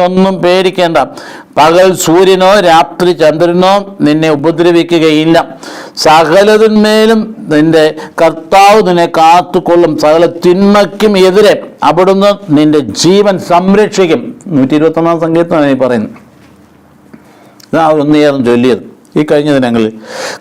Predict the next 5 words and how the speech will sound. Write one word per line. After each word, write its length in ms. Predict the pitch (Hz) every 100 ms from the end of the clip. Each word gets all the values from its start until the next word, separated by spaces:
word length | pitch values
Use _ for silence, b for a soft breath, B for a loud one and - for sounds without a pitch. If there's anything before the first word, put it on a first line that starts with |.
| -
"കർത്താവ് 480 | 156 - 220 233 247
നിന്റെ 160 | 220 196 175
വ്യാപാരങ്ങളെ 880 | 165 180 185 190 190 190 185 190 220 - B B B - - - 127
അന്ന്, 260 | 156 180 233 226 B B B -
ആ, 20 | -